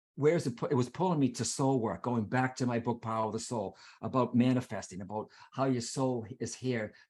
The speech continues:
to help you. Um, even though we try to shut it off or listen to its whisper sometimes too. Where are you being pulled? Okay, watch that. And don't talk yourself out of it. Um, or yourself,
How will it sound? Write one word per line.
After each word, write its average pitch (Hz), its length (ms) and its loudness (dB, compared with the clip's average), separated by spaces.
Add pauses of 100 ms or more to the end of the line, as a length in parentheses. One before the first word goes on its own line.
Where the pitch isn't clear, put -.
to 127 80 -8
help 131 340 0
you. 76 240 -8 (360)
Um, 101 460 -2
even 123 220 2
though 120 100 4
we 110 120 0
try 117 220 0
to 104 80 -2
shut 113 260 -2
it 104 100 -2
off 107 240 0
or 101 60 -6
listen 101 300 -4
to 104 160 -4
its 95 120 -8
whisper 101 380 -2
sometimes 87 640 -6
too. 117 260 0 (280)
Where 147 200 6
are 190 60 8
you 180 140 8
being 127 340 4
pulled? - 420 -6 (540)
Okay, 120 400 -2 (200)
watch 147 340 0
that. 73 280 -8 (140)
And 120 340 0 (400)
don't 139 240 4
talk 156 240 0
yourself 147 320 0
out 165 220 2
of - 100 0
it. - 120 -12 (380)
Um, 113 380 0 (300)
or 123 120 4
yourself, 127 480 2